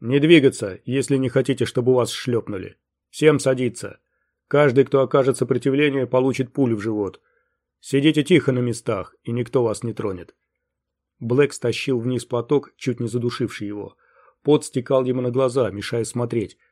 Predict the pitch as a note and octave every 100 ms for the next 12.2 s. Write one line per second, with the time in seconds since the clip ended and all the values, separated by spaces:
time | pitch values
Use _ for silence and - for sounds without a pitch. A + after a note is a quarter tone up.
0 | _ - C#3 C3 A2 G2+ A#2+ - A2 A2+
1 | B2 A#2+ A2 E2+ - _ _ _ _ _
2 | _ A2+ A#2 C#3+ C#3 B2+ B2+ B2 C3 -
3 | B2+ B2+ C#3 B2 C3+ C3 A#2+ B2+ D3 -
4 | _ _ C#3+ C3 - B2 C3+ C3+ A#2+ B2
5 | A#2+ C3+ B2 B2 A#2+ A2+ C3+ A#2+ - -
6 | D3+ A#2 - A2+ A2+ B2+ D3 A#2 - _
7 | _ - B2 C3+ B2 D3+ C3 A#2+ A#2+ B2
8 | C3+ C#3 - A#2 A2+ A2+ G#2+ A2+ F#2 D#2+
9 | - _ _ _ _ _ _ _ _ C3+
10 | B2 D#3+ D3 A#2 D#3+ - C3 B2 A2 D#3
11 | D#3 D3 C#3 - B2+ A#2 A#2+ A#2+ - G#2+
12 | G2